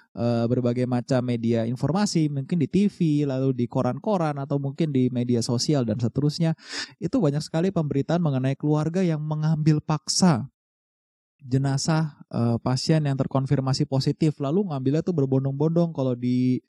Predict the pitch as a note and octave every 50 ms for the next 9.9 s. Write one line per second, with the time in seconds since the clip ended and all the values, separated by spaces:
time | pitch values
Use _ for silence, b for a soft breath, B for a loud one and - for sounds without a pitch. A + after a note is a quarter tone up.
0 | B B B B B B B B _ - G#2 A#2 A#2+ A#2+ A#2+ A#2+ A#2+ A#2+ A#2 A#2
1 | A2+ A2+ A#2+ A#2+ A#2 A#2 A#2+ B2+ - - D3 C#3 - D3 C#3+ C#3 C3 - - E3
2 | D#3+ - - C3+ B2+ B2+ B2 B2 C3 D#3+ F3+ F3+ - - _ _ _ _ _ _
3 | _ _ - - - C#3+ C#3+ C3+ C3+ C#3 - - - D#3 D#3 D3 C#3+ C3+ C3+ -
4 | - C3+ C#3 C#3 D3+ C#3+ C#3+ D#3 E3 G#3+ A3 F3+ D3 D3+ D3 C#3 C3 C3+ C#3 C#3+
5 | G#3+ C4+ D4 B3 - E3 D3+ D3 D3 - D3 C#3+ C#3+ D3 D3+ - D#3+ D3 C#3+ C#3
6 | C#3 C3+ C#3+ - D3 A#2 G#2+ A2 C#3+ G3 C#4+ C#4 B B B B C#4+ B B _
7 | _ - D3 D3 C#3+ C3+ C3+ - C#3+ C#3+ C#3 D3 C#3+ C#3 C#3 C#3 C#3 C#3+ C#3+ -
8 | D#3 C#3 C#3+ D#3 D3 - D#3 D#3 D3 D3 D3 - F3 - C#4 - _ - E3 -
9 | - E3 G3+ C4+ C#4+ B3 - - _ - - - - F3 E3 - F3 E3+